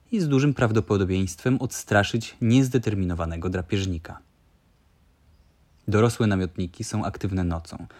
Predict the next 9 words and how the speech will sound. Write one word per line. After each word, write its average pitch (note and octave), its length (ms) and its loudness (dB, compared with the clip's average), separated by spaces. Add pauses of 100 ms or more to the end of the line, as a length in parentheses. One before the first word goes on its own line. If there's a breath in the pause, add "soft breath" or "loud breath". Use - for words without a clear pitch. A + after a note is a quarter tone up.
(240 loud breath)
Niektóre G#2+ 280 2
potrafią G#2 420 0
w - 60 -10
trakcie G2+ 320 -2
lotu F#2+ 240 0
emitować F#2+ 460 -2
serię F#2+ 300 -2
charakterystycznych G2 840 -4
kliknięć. - 600 -6